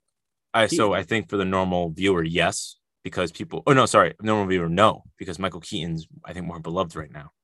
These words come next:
Speaker 2: Really? I see a lot, I see a lot of divisiveness on Twitter regarding this topic, where, like, I would say it's half and half. People are welcoming, and then people are just absolutely brushing it
Speaker 1: It's
Speaker 2: to
Speaker 1: like
Speaker 2: the
Speaker 1: if you're a
Speaker 2: side.
Speaker 1: Snyder Cut stan,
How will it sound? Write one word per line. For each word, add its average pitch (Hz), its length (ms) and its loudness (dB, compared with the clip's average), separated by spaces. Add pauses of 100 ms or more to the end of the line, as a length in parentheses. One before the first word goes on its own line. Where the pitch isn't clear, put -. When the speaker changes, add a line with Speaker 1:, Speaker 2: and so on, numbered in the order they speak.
(340)
Speaker 2:
Really? 156 560 0 (100)
I - 180 -4
see - 180 -6
a 254 80 -4
lot, 151 240 -6
I 185 60 -6
see 262 200 -8
a 190 80 -2
lot 151 260 0
of 143 140 -6
divisiveness 120 720 -6
on 107 100 -10
Twitter 113 300 -8
regarding 107 460 -10
this 78 120 -16
topic, - 460 -12 (340)
where, 120 140 -6 (220)
like, 120 120 -4
I 110 100 -4
would 147 120 0
say 180 100 -4
it's - 100 -6
half 135 260 0
and 120 80 -8
half. 107 240 -4
People 123 220 -6
are 113 80 -2
welcoming, 131 520 -2
and 113 100 -4
then 110 80 -6
people 120 300 -8
are 110 80 -8
just 107 240 -12
absolutely 110 400 -8
brushing 107 340 -10
it 104 60 -4
Speaker 1:
It's 131 80 -2
Speaker 2:
to 156 60 6
Speaker 1:
like 151 80 4
Speaker 2:
the 147 60 6
Speaker 1:
if 101 100 -4
you're 156 100 8
a 127 40 6
Speaker 2:
side. - 140 0
Speaker 1:
Snyder 135 300 6
Cut - 340 2
stan, 101 600 0